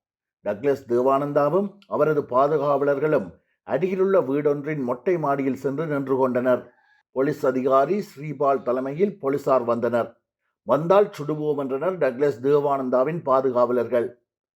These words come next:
போலீஸ் அதிகாரி தேவாரம் வந்தால் அவரிடம் ஆயுதங்களை ஒப்படைக்கலாம் என்றார் டக்ளஸ் தேவானந்தா. பின்னர் தேவாரம் வந்தார். தனியாக மொட்டை மாடிக்கு சென்று டக்ளஸ் தேவானந்தாவுடன் பேசினார்.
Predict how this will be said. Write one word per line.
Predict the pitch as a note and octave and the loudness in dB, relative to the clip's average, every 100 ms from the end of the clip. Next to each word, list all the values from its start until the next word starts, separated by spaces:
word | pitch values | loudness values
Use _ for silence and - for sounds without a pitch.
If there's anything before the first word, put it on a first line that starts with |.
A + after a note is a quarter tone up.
| _ _ | _ _
போலீஸ் | - D#3+ F#3 D#3+ | -4 0 2 0
அதிகாரி | C#3 C#3 D3 F3 - | -2 0 2 2 -2
தேவாரம் | C3+ C#3+ C#3+ C#3+ C3 | -2 0 2 0 0
வந்தால் | B2 C3 D#3 G3+ G#3+ _ _ | -4 -2 0 0 -2 _ _
அவரிடம் | A2 C#3+ F3+ F3 G3+ | -4 0 2 2 2
ஆயுதங்களை | C3 C3+ D#3 D#3 D#3 D#3 C#3 | -2 -4 -2 -4 -2 0 0
ஒப்படைக்கலாம் | A#2+ C#3+ C3+ B2+ - B2+ A#2+ - _ | 0 -2 -2 -2 2 2 2 -2 _
என்றார் | - C3+ C#3 E3+ E3+ | -8 -4 2 2 2
டக்ளஸ் | A#2+ G#2+ C#3+ A2 | 0 2 -2 0
தேவானந்தா. | A#2 A#2+ A#2+ A#2 A2+ A#2 A2+ - _ _ _ _ _ _ _ _ _ _ _ _ | -2 2 2 0 0 0 0 -6 _ _ _ _ _ _ _ _ _ _ _ _
பின்னர் | D#3+ E3+ G#3+ F3 | -6 2 2 2
தேவாரம் | D#3+ D3+ D3 C#3+ B2 | 0 4 4 2 -2
வந்தார். | A#2+ A#2+ A#2 - _ _ _ _ | -2 2 0 0 _ _ _ _
தனியாக | D#3 D#3+ G3+ F#3 G3 F#3 | -6 -2 0 0 0 -2
மொட்டை | C#3+ D#3+ D#3+ | -2 -4 -4
மாடிக்கு | D3 D3 C3+ C#3 A2+ | -2 -2 -4 -10 -10
சென்று | C#3 C3+ D3 A3+ G#3+ _ _ | -4 -4 0 0 -2 _ _
டக்ளஸ் | C3+ D3 F#3+ C#3+ B2+ | -4 0 0 0 -2
தேவானந்தாவுடன் | D#3 D3+ D3 C#3+ C3 B2+ C3+ D3 | 0 0 -2 0 2 2 0 -4
பேசினார். | C3+ B2 B2+ A#2+ A#2+ - | -2 -2 -2 -2 -2 -4